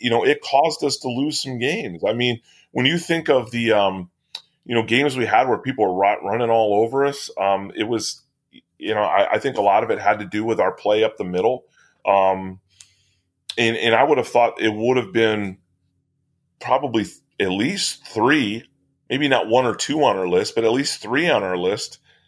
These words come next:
as far as areas of concern. And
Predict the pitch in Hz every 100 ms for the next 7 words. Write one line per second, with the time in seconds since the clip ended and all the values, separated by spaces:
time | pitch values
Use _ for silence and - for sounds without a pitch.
0 | _ - - 123 113 98 90 - _ 113
1 | 123 117 104 101 - 95 90 123 151 113
2 | 101 101 _ _ _ _ 110 113 110